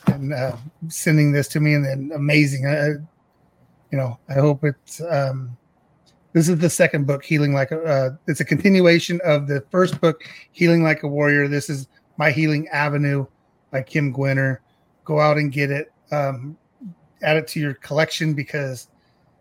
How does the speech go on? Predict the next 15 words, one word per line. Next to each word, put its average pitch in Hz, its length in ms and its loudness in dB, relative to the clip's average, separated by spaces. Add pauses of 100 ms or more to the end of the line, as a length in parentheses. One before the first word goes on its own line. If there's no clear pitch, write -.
(200)
um, 127 280 -6 (400)
the 165 100 -8
stories 156 640 4
and, 143 180 -4
and, 147 380 -6
and, 135 300 -10 (640)
you 175 140 -6
know, 131 100 -2
what, 147 300 -2
what 147 200 -2
goes 143 240 2
on 143 440 2 (800)
as 139 180 0
a 131 60 -4
female 139 760 4